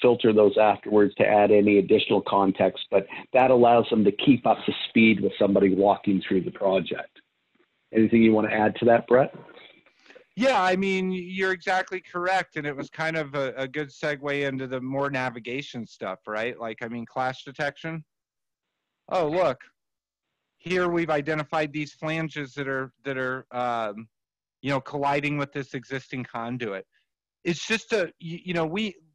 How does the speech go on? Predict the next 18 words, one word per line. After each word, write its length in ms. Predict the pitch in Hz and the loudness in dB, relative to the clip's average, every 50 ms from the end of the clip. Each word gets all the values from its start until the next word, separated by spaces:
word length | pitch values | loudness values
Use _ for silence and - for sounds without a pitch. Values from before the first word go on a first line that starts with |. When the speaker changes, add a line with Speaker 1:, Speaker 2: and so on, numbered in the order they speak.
| - 175 | -6 -4
Speaker 2:
as 160 | 175 175 - | -4 -4 -4
Dan 320 | - 196 190 185 180 170 | -4 -4 -2 -2 -4 -4
said, 360 | - - 135 113 104 98 95 - _ _ _ _ _ | -6 -8 -8 -6 -6 -8 -10 -12 _ _ _ _ _
we 140 | - 170 190 | -6 -4 -2
may 220 | 202 214 233 247 240 | -2 0 0 0 0
not 240 | 233 220 208 175 | -2 -2 -4 -2
go 120 | 175 190 190 | -2 -4 -4
tool 320 | - - - 180 180 180 180 | -4 -6 -6 -6 -4 -4 -4
for 140 | - 185 170 | -6 -8 -10
tool 340 | - - 170 160 160 170 170 | -8 -10 -10 -8 -6 -6 -6
with 140 | 170 165 - - | -6 -8 -8 -8
most 280 | 143 147 147 - - - | -8 -8 -8 -8 -12 -10
V 160 | 165 151 151 | -6 -4 -2
R 180 | 147 151 156 | -2 -2 -4
things, 480 | 151 _ 175 165 165 170 180 185 170 - _ | -4 _ -6 -6 -6 -6 -6 -8 -12 -12 _
but 180 | - 170 143 - | -8 -8 -6 -8
we 200 | 175 175 165 147 139 135 - | -10 -12 -14 -14 _ _ -6
do, 240 | 180 190 208 202 | -4 -4 -2 -4